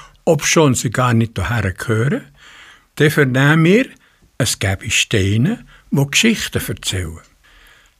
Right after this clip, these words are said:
Natürlich reden wir auch von den rollenden Steinen,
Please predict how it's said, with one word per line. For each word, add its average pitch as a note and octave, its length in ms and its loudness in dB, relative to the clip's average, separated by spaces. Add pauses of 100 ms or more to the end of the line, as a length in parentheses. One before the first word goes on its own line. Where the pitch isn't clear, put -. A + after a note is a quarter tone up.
(260)
Natürlich D3+ 680 4
reden D#3 340 2
wir D3 220 4
auch E3 280 4
von D3 240 -2
den E3+ 100 0
rollenden E3+ 840 2
Steinen, D#3 840 0